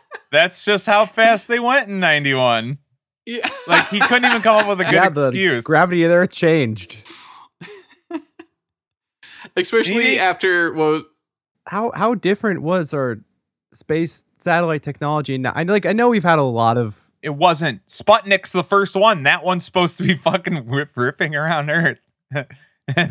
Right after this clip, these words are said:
Speaker 3: but I mean,
Speaker 2: seventeen thousand
Speaker 3: like,
Speaker 2: miles an hour or whatever.
Speaker 3: especially in the last, in the last few years, if we have fifteen to,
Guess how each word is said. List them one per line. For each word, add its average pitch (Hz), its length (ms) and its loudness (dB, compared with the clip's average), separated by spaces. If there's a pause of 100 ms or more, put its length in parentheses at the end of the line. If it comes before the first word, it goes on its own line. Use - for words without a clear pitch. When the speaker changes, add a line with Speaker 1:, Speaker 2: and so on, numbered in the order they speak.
Speaker 3:
but - 20 -6
I 147 180 0
mean, - 100 -16
Speaker 2:
seventeen 139 500 0
thousand 147 340 2
Speaker 3:
like, 190 100 6
Speaker 2:
miles 151 140 0
an 160 60 -6
hour 151 280 0
or - 40 -2
whatever. - 140 0
Speaker 3:
especially 220 280 -2
in 196 40 -2
the 180 60 -4
last, 170 280 0 (960)
in 170 80 -4
the 220 60 2
last 233 180 2
few 202 100 -4
years, 151 380 0
if 143 180 -8
we 143 80 -2
have 131 140 -4 (800)
fifteen 160 480 -6
to, 131 180 -4